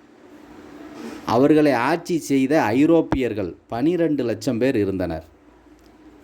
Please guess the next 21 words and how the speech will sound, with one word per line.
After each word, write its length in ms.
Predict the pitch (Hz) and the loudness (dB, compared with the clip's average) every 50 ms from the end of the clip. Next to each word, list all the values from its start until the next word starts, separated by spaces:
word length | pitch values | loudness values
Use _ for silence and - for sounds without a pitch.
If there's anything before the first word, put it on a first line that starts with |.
| - - - - - - - - - | -20 -20 -20 -20 -20 -18 -14 -10 -6
அங்கு 640 | - 110 123 139 160 165 160 170 165 151 120 98 110 | -2 2 4 6 6 6 6 6 6 6 4 2 0
இன 320 | 131 156 170 190 214 220 214 | 2 2 2 2 0 -2 0
வெறியாட்டம் 840 | 170 143 143 135 143 139 127 117 113 117 117 - - 139 131 113 98 | 2 2 4 4 4 4 2 2 0 0 -2 -4 -4 -4 -4 -4 -4
தலைவிரித்தாடியது. 1120 | - 104 107 120 139 151 143 139 131 135 - - 113 101 95 92 95 90 82 78 76 - - - - - - - - - - - - - - - - - - - - - - - - - - - - - - - - | -2 -2 0 2 2 2 2 0 0 -2 -2 -2 -4 -4 -2 -2 -2 -4 -4 -6 -8 -10 -14 -18 -20 -20 -20 -20 -20 -20 -20 -20 -20 -20 -20 -20 -20 -20 -20 -20 -20 -20 -20 -20 -20 -20 -20 -20 -20 -20 -20 -12 -4
கருப்பர் 540 | - 113 123 139 147 143 - - 147 147 151 | 0 2 4 4 2 2 0 0 0 0 2
வெள்ளையர் 520 | 127 110 107 110 120 127 127 123 120 110 101 | 0 0 0 0 2 2 2 2 0 -2 -2
தான் 240 | 113 110 107 101 | -2 -4 -2 -2
அது. 220 | 92 82 71 87 - - _ - - - - _ _ _ _ _ _ _ _ _ _ - - - - - - - - - - 110 | -4 -6 -8 -10 -14 -16 _ -20 -20 -20 -20 _ _ _ _ _ _ _ _ _ _ -20 -20 -20 -20 -20 -20 -20 -20 -10 -2 4
ஒரு 220 | 123 143 160 160 | 4 6 6 6
முறை 300 | 160 160 165 190 185 143 | 6 4 4 4 2 0
காந்திஜி 560 | 113 127 127 143 165 175 170 160 135 139 139 | 0 0 0 0 0 0 -2 -2 0 0 0
அவர்கள் 540 | 131 120 113 113 110 110 135 139 117 87 85 101 - - - - - - - | 0 0 0 -2 -2 0 0 0 0 -2 -4 -8 -14 -18 -20 -20 -20 -16 -8
ரயிலில் 560 | - 110 120 139 170 185 180 165 135 110 92 | -2 0 2 4 4 6 6 4 4 2 0
முதல் 420 | 95 104 123 139 139 180 190 196 180 | -4 -4 -2 -2 0 2 2 2 2
வகுப்பு 440 | 151 139 131 131 123 123 - 113 101 - | 2 0 0 0 -2 -2 -4 -6 -6 -6
டிக்கெட் 380 | 123 117 - - 156 135 - | -10 -6 -2 -2 -2 0 2
எடுத்து 540 | 107 110 107 107 107 - - 120 135 151 151 - - - - - _ _ - | 0 0 0 -2 -4 -2 0 0 0 0 -2 -8 -18 -20 -20 -20 _ _ -4
முதல் 380 | 117 127 139 151 180 196 190 180 | 0 2 4 4 6 4 4 4
வகுப்பு 440 | 147 135 131 135 139 139 135 123 | 2 0 0 0 -2 -2 -2 -4
பெட்டியில் 500 | 104 - 117 113 - - 131 131 131 120 | -2 -2 -4 -4 -2 -2 -2 -2 0 -2
ஏறினார். 460 | 107 101 101 98 98 95 90 82 - | -2 -2 -2 -2 -2 -2 -4 -6 -8